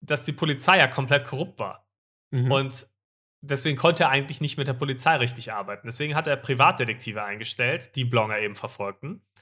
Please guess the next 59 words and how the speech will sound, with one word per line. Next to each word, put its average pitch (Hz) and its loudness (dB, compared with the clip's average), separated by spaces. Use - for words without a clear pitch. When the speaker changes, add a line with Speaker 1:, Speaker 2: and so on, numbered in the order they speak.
Speaker 1:
Die 131 -6
haben 117 -2
dann 110 0
seinen 127 2
Müll 180 10
durchsucht, 160 2
die 143 2
haben 127 2
sogar 127 0
eine 123 2
Art 113 0
Wanze 123 2
in 123 -4
seinem 113 0
Büro 104 -4
installiert. 107 -6
Also, 120 -6
äh, 123 0
quasi 123 4
einfach 120 2
ein 120 0
Telefon, 151 -2
aber 127 0
das 123 -2
war 127 2
halt 123 0
eins, 123 -6
von 127 -4
dem 117 -6
Blonger 113 -4
nichts 113 -10
wusste, 139 -4
um 147 -4
ihn 131 0
auch 117 -8
abhören 107 -4
zu 104 -10
können. - -14
Speaker 2:
Das 123 -4
war 139 8
einfach 135 6
nicht 131 2
rot. 127 2
<laughs> - -10
Da, 139 6
da 147 6
stand 120 4
Speaker 1:
Ja, 190 10
Speaker 2:
einfach 165 8
Speaker 1:
genau. 135 8
Speaker 2:
nicht 165 8
rotes 143 6
Telefon 147 4
Speaker 1:
Das 123 4
hat 143 8
er 139 4
Speaker 2:
rum 131 6
und 127 6
Speaker 1:
übersehen. 120 2